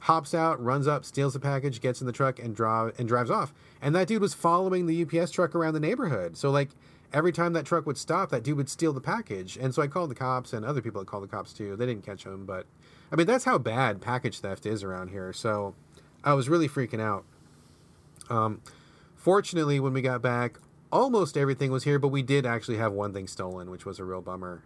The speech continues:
Um, unfortunately, my, uh, my neighbor was, uh, left me a really long note,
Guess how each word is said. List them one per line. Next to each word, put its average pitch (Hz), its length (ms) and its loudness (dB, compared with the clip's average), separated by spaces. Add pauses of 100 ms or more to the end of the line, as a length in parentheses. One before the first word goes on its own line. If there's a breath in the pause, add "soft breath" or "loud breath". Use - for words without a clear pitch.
(140)
Um, 90 420 -10 (960)
unfortunately, 131 520 0
my, 110 220 2
uh, 101 120 0
my 104 120 -4
neighbor 110 460 0 (1000 loud breath)
was, 110 480 2
uh, 110 120 0
left 143 240 4
me 170 80 2
a 147 60 2
really 143 200 2
long 113 420 2
note, 107 380 -2